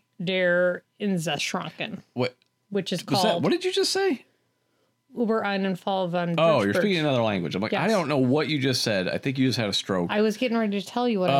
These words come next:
Speaker 1: was
Speaker 2: Oh,
Speaker 1: saying.
Speaker 2: okay.
Speaker 1: It's about a case of breaching the incest tab-, taboo.
Speaker 2: Right.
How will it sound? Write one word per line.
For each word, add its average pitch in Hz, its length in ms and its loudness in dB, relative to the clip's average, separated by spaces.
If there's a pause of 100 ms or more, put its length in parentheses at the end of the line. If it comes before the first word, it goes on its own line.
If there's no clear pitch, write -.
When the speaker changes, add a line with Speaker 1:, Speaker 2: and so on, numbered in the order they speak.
Speaker 1:
was 117 100 4
Speaker 2:
Oh, 107 40 2
Speaker 1:
saying. 170 140 0
Speaker 2:
okay. 82 180 -4 (760)
Speaker 1:
It's - 240 -6 (480)
about 269 320 -2
a 294 40 0
case 208 280 -2
of 175 160 -2
breaching 214 340 0
the 196 120 0
incest 220 520 -2
tab-, 170 380 -4
taboo. 151 380 -6 (1200)
Speaker 2:
Right. - 240 -10